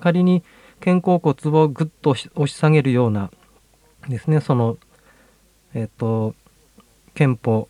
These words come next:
肩鎖関節というか、まあ、肩の端の部分を、まあ、手掌あるいは手根で押さえて、下の方にぎゅーっと肩甲骨を押し下げるようなことをしても、それほど引っ張られないんですね。で、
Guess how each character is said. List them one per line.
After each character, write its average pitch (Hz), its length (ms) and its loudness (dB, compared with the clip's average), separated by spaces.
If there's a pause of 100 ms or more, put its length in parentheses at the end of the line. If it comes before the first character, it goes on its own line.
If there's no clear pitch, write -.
肩 151 140 2
鎖 - 160 -6
関 120 180 0
節 - 240 -4
と - 80 -4
い - 20 -6
う - 20 -8
か、 127 100 -2
ま 120 100 0
あ、 - 40 -4
肩 - 240 -2
の 107 60 0
端 120 200 -2
の 131 120 2
部 135 100 -2
分 127 240 0
を、 156 180 4 (520)
ま 123 140 0
あ、 - 20 -2
手 - 180 -8
掌 117 360 0
あ 127 60 0
る 135 80 2
い 135 40 2
は 117 80 0
手 - 260 -4
根 120 80 -2
で 113 80 -2
押 110 100 -4
さ 135 120 2
え 123 60 0
て、 165 160 -2
下 147 200 -2
の 143 120 2
方 139 120 2
に 117 120 0
ぎ 117 120 -2
ゅ 143 200 2
ー - 20 2
っ 151 40 -10
と 143 120 -4
肩 147 180 0
甲 139 120 -4
骨 - 160 -6
を 113 40 0
押 117 80 -4
し - 40 -18
下 147 120 2
げ 143 120 4
る 131 80 -2
よ 131 140 2
う - 20 2
な 147 180 2 (380)
こ - 140 -16
と 156 100 2
を 135 60 4
し - 120 -10
て 143 100 -2
も、 139 200 2 (180)
そ - 160 -6
れ 226 80 -2
ほ 214 160 -4
ど 196 80 -2
引 - 120 -8
っ - 60 -20
張 185 100 2
ら 175 80 6
れ 151 100 4
な 101 120 -2
い 92 60 -6
ん 98 140 -14
で 87 60 -18
す - 100 -20
ね。 147 160 -4 (440)
で、 165 280 -4